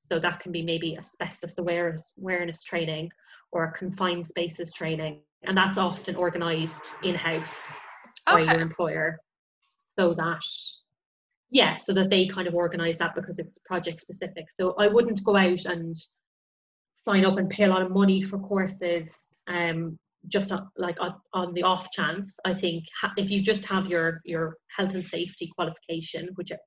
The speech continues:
Speaker 1: or whatever, uh,
Speaker 2: Mm-hmm.
Speaker 1: region you want to work in, um, and that's generally the entry level, I
Speaker 2: Yeah.
Speaker 1: think, to getting a job.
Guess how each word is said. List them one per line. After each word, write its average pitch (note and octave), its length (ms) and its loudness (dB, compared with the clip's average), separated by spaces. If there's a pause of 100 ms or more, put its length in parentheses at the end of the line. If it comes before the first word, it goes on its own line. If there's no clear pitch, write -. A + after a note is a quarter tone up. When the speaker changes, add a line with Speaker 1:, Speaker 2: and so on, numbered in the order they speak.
(400)
Speaker 1:
or E3 80 -6
whatever, E3 400 -4 (480)
uh, E3+ 40 0
Speaker 2:
Mm-hmm. E3 140 0
Speaker 1:
region F#3+ 300 4
you E3+ 120 -2
want E3 180 -2
to - 80 -12
work F3+ 260 0
in, G3 340 -6 (340)
um, E3 580 -2
and E3 300 0 (840)
that's G3 280 0
generally E3+ 360 0
the D#3 140 -4
entry F3 320 -4
level, F#3+ 420 -2 (680)
I D4+ 40 -2
Speaker 2:
Yeah. B3+ 140 4
Speaker 1:
think, A3+ 40 -10
to - 140 -12
getting E3 120 -10
a E3 40 -6
job. E3 300 -14